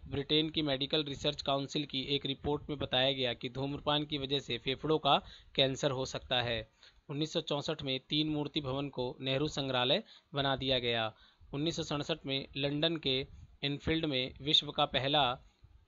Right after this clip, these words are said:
एटीएम स्थापित किया गया। उन्नीस सौ सड़सठ में ही भारत में निर्मित पहले यात्री विमान एचएस सेवन फ़ोर्टी एट को इंडियन एयरलाइंस को सौंपा गया। उन्नीस सौ इक्यानवे में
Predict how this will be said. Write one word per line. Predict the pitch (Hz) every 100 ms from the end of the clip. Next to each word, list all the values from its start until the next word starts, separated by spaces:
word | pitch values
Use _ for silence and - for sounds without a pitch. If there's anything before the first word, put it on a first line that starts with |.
| -
एटीएम | 151 143 170 151 160 -
स्थापित | - 131 127 - - 147 208 - - -
किया | 143 139
गया। | 127 123 117 113 - - - - - - - - - - - - - -
उन्नीस | 139 165 -
सौ |
सड़सठ | 160 143 147 175
में | 147 151
ही | 127 123 - - -
भारत | 120 131 156 -
में | 156
निर्मित | 147 139 151 143 139
पहले | - 135 131 156
यात्री | 139 131 - 147
विमान | 143 135 131 120 143 - - _ -
एचएस | 156 - - 151 - - 139 - - -
सेवन | - 143 143 160
फ़ोर्टी | - 143 - 156 151
एट | 147 151 -
को | 131 123 -
इंडियन | 143 147 160 156
एयरलाइंस | 147 143 139 131 -
को | 160 -
सौंपा | - 143 131 135
गया। | 123 120 113 113 - - - -
उन्नीस | 147 165 -
सौ |
इक्यानवे | 160 - 139 143 156
में | 147 127